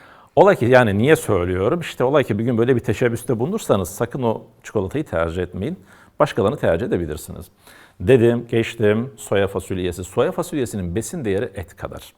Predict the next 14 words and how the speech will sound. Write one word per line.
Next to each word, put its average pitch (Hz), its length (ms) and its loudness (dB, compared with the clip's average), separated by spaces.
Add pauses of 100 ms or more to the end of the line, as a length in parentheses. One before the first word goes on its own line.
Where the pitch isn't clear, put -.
Ama 135 340 2
damak 120 240 0
zevkimize 98 480 -4
hitap 95 440 -6
etmiyor. 131 480 -6 (260)
Dolayısıyla 85 400 -6
çok - 180 -12
fazla 85 220 -4
üretim 87 400 -4
yok. 135 320 0 (160)
Olan 175 240 2
üretimde 104 440 -2
de 165 200 -6 (120)
Adana. 85 300 -6